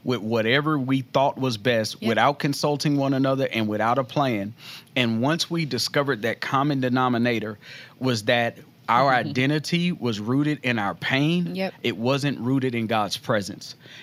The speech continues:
Speaker 1: And because of that, we were making decisions out of, uh, bondage instead of decisions as freed people.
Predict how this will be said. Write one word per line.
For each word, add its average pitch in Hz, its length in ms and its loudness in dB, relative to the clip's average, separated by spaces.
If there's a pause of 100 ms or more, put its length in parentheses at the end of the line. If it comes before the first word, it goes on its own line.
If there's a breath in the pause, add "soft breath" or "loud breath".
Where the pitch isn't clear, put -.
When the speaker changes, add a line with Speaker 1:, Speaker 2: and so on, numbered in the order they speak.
(120 loud breath)
Speaker 1:
And 120 180 2
because 170 500 -2
of 135 160 -2
that, 98 260 0 (380 loud breath)
we 135 160 2
were 123 140 0
making 131 420 0
decisions 165 840 -2 (360 loud breath)
out 127 220 4
of, 113 260 -2 (100)
uh, 113 220 4
bondage 123 800 0
instead 123 400 0
of 113 160 -2
decisions 139 580 0
as 104 220 -4
freed 127 340 0
people. 151 340 -2